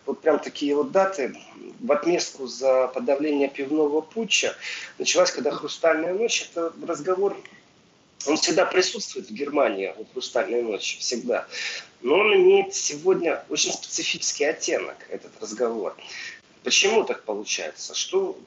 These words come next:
происходит в обществе немецком, из-за чего конфликт "Хрустальной ночи", который, по идее, должен быть раз и навсегда однозначно решен,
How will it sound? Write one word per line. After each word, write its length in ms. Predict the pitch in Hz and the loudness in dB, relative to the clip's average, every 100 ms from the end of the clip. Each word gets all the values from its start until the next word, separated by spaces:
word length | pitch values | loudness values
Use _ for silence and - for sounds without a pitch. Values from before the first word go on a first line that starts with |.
| _ | _
происходит 580 | 143 160 - 170 156 - | -2 0 -2 -6 -6 -2
в 80 | 175 | 0
обществе 520 | 156 - - - 104 | 2 0 -4 -6 -4
немецком, 640 | 123 170 214 - 123 101 - - - | 2 4 4 2 -8 -10 -14 -18 -10
из-за 240 | 117 135 | -8 -2
чего 800 | - - 156 139 185 175 113 - _ - | 2 2 2 2 6 6 4 -8 _ -4
конфликт 800 | 123 127 - 175 220 - - - _ - | -4 -4 -2 -2 -2 -4 -14 -16 _ -14
"Хрустальной 460 | 120 - 143 147 | -6 0 2 2
ночи", 260 | 151 156 - | 2 0 -2
который, 320 | 120 - 127 | -4 -6 -6
по 260 | 123 135 139 | -4 -2 -2
идее, 300 | 135 143 123 | -2 -4 -2
должен 360 | 110 127 123 117 | 0 0 0 -8
быть 200 | 120 123 | -6 0
раз 280 | 135 - | 0 0
и 20 | 113 | -6
навсегда 580 | 113 120 110 120 - - - 104 | -6 -6 -2 0 0 -4 -10 -6
однозначно 720 | 98 131 127 135 - - 104 | 2 2 2 2 2 0 -2
решен, 480 | 127 - 202 220 | 2 4 6 4